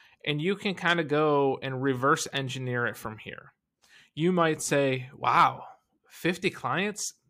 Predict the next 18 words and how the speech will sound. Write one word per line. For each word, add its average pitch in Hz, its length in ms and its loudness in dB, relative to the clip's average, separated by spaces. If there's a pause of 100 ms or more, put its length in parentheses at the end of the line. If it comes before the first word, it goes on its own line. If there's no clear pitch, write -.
That 247 200 2
sounds 208 300 4
like 202 140 2
a 170 60 6
lot. 190 360 6
I'm 190 200 4
not 220 180 2
sure, 190 240 4
Justin, 151 460 2
that 139 120 4
I 160 100 8
can 165 200 0
work 127 240 2
with 139 100 2
that 120 220 4
many, 127 280 -4 (360)
uh, 127 320 6
clients." 180 560 0